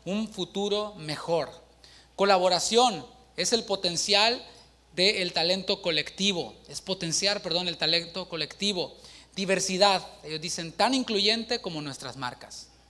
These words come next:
Es un valor importante para ellos, la diversidad, que ellos la, la interpretan como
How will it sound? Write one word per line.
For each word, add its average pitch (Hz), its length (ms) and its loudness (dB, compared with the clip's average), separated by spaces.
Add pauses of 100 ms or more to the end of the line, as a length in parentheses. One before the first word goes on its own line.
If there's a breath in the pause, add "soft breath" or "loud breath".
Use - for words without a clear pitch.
(160)
Es - 140 -12
un 165 120 -8
valor 151 240 -2
importante 151 440 -8
para 139 200 -4
ellos, 156 240 -4 (280 loud breath)
la 143 120 -2
diversidad, 143 640 -4
que 147 120 -8
ellos 156 140 -2
la, 139 240 -4 (300 loud breath)
la 139 120 -8
interpretan 175 460 -4
como 151 300 -8